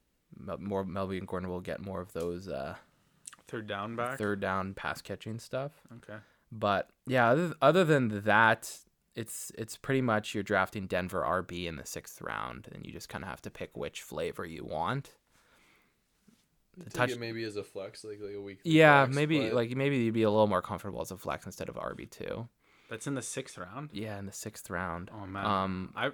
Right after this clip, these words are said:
Speaker 2: I would avoid running backs in the sixth round.
Speaker 1: Yeah, that's the running back dead zone. Um, totally. We got, uh,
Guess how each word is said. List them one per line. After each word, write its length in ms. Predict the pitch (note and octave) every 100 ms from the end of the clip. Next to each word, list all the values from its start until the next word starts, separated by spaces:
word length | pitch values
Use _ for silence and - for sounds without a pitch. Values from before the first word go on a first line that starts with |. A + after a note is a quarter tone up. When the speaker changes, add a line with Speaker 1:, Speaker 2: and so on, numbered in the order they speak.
| -
Speaker 2:
I 120 | B2
would 140 | D#3
avoid 360 | C3+ G#2+ A2+ G2+
running 220 | G#2 G2+
backs 240 | F#2+ F#2 -
in 60 | F#2
the 40 |
sixth 240 | - - -
round. 140 | - - - -
Speaker 1:
Yeah, 240 | C#3 C#3
that's 280 | B2+ D#3 -
the 100 | B3+
running 280 | C#3+ C3+ C3+
back 220 | C3 B2
dead 220 | A2+ A2
zone. 320 | A2 F#2+ F#2+ - _ _ _
Um, 380 | A2 G#2 G2+ G2
totally. 440 | - G#2 F#2 F2+ -
We 200 | A2+ A2+
got, 480 | A2+ A2 A2 - - - - _ -
uh, 180 | A2+ G2